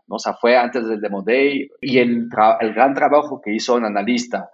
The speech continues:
que nosotros venimos muy bien preparados, que conocíamos el tema, que pudimos, por ejemplo, hasta descubrimos el hidrógeno de peróxido para generar una de las bombas, creo que en París o en Londres.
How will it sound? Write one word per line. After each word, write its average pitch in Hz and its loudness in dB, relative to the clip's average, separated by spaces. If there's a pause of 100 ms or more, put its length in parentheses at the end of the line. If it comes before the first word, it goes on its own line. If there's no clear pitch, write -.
(260)
que 113 -4
nosotros 127 2
venimos 131 2
muy 127 2
bien 123 4
preparados, 113 2
que 98 -8
conocíamos 110 -4
el 101 -10
tema, 113 0 (260)
que 104 0 (120)
pudimos, 139 4
por 110 -4
ejemplo, 113 2
hasta 117 2
descubrimos 143 2 (180)
el 127 0 (200)
hidrógeno 120 2
de 127 6
peróxido 123 0
para 101 4 (140)
generar 110 2
una 131 4
de 123 2
las 110 0
bombas, 120 0
creo 113 0
que 123 2
en 113 -2
París 107 0
o 101 0
en 101 -6
Londres. 117 0